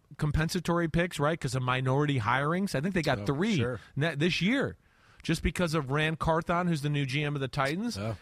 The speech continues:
Speaker 1: And then if you get a second one, you actually get an extra. So now they have three com-, compensatory picks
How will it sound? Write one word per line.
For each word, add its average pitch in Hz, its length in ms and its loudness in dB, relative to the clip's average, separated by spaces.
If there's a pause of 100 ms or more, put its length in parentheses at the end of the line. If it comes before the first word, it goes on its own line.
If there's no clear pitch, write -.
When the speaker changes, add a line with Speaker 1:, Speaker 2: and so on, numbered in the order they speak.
Speaker 1:
And 139 100 -2
then 151 120 0
if 143 100 -4
you 160 80 2
get 156 140 0
a 127 40 0
second 226 440 0
one, 147 260 0
you 156 80 4
actually 170 240 -2
get 165 140 -2
an 165 60 -6 (100)
extra. 143 340 -4
So 135 80 -4
now 160 140 -2
they 175 80 0
have 147 140 -2
three 208 260 -2
com-, 196 280 -4
compensatory 160 640 -2
picks - 380 -6